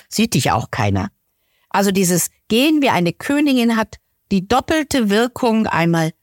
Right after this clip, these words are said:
du fühlst dich innen anders, du fühlst dich aufgerichtet, größer, ernster. Übrigens auch für große Frauen kein Problem. Ihr werdet dadurch nicht zwei Meter vierzig groß. Nur gerade. <laughs> Und du gehst bewusster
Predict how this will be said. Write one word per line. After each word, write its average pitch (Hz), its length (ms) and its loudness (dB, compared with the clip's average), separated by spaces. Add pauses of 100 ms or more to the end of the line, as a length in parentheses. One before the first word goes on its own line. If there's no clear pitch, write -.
(140)
du 160 100 0
fühlst - 440 -2
dich 294 160 -2
innen 254 300 0
anders, 160 520 -2
du 185 100 -4
fühlst - 340 -4
dich - 180 -6
aufgerichtet, 196 920 -2 (320)
größer, 165 600 2 (200)
ernster. 165 440 0 (200)
Übrigens 202 200 2
auch 170 120 0
für 190 120 0
große 175 320 0
Frauen 117 320 0
kein 147 240 0
Problem. 131 360 2
Ihr 113 120 2
werdet 135 300 0
dadurch 131 320 0
nicht 156 260 -2
zwei 120 140 0
Meter 127 260 2
vierzig 110 420 -2
groß. 98 320 -2 (440)
Nur 190 220 2
gerade. 117 540 0
<laughs> - 1700 -8
Und 226 320 0 (160)
du 208 120 0
gehst 196 440 0
bewusster 147 720 0